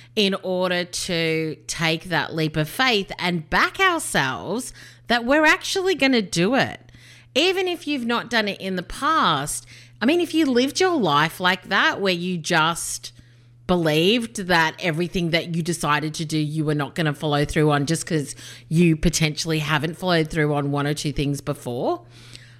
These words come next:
I think that that's, you know, it's an, uh, it would be an unfortunate place to be, because then you'll never reach your growth goals. You'll never achieve the things that you really want.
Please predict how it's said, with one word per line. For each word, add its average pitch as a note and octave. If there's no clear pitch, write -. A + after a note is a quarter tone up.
I F#3
think A#3
that C#4
that's, -
you G#3+
know, F#3
it's G3
an, G3+
uh, F#3+
it A3
would G#3+
be A#3
an G#3
unfortunate G3
place D#3+
to -
be, D3+
because A#3+
then D4
you'll C#4+
never A3
reach F#3
your E3+
growth D#3+
goals. G3
You'll D#3
never D#3
achieve E3
the E3+
things D#3
that D#3
you D#3
really D3+
want. D3